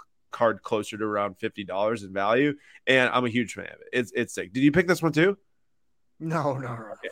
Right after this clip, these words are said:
Speaker 1: okay, I didn't
Speaker 2: Yeah,
Speaker 1: think you
Speaker 2: baseball,
Speaker 1: would.
Speaker 2: baseball, you can assume I didn't pick.
Speaker 1: Okay, then, yeah, we don't have any of the same because my second one's also baseball. Um, another dude that's absolutely smashing right now is this twenty seventeen Heritage Refractor B G S nine point five, numbered out of five sixty-eight of Cody Bellinger.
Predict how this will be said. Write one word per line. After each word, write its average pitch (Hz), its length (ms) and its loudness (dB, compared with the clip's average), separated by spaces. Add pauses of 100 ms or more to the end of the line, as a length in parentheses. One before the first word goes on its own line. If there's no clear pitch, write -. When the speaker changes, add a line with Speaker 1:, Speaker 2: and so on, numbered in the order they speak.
(140)
Speaker 1:
okay, 123 240 0
I 113 100 4
didn't 123 60 6
Speaker 2:
Yeah, 127 60 4
Speaker 1:
think 165 100 0
you 196 60 4
Speaker 2:
baseball, 202 440 6
Speaker 1:
would. 147 100 -8
Speaker 2:
baseball, 233 340 4
you 214 140 2
can 208 160 0
assume 175 320 0
I 147 80 0
didn't 127 300 -8
pick. - 260 -8
Speaker 1:
Okay, 127 220 4
then, 127 240 4
yeah, 120 160 6
we 117 100 2
don't 123 140 4
have 117 140 4
any 107 80 -2
of 101 60 -4
the 98 60 -4
same 90 240 -8
because 107 200 -2
my 123 100 2
second 127 260 2
one's 117 180 0
also 104 220 -2
baseball. 104 580 0 (300)
Um, 113 220 0
another 139 400 6
dude 123 180 0
that's 117 180 2
absolutely 110 440 2
smashing 107 460 -2
right 107 180 -2
now 104 260 -2
is 107 300 -2
this 110 160 -6
twenty 127 240 -2
seventeen 117 480 -2
Heritage 110 380 -2
Refractor 104 580 2
B 107 160 -2
G 110 140 0
S 107 200 0 (140)
nine 104 240 -2
point 110 260 -2
five, 101 340 4 (380)
numbered 135 380 8
out 117 180 6
of 117 100 2
five 113 280 6
sixty-eight 110 500 2
of 101 160 -2
Cody 113 220 2
Bellinger. 101 500 -2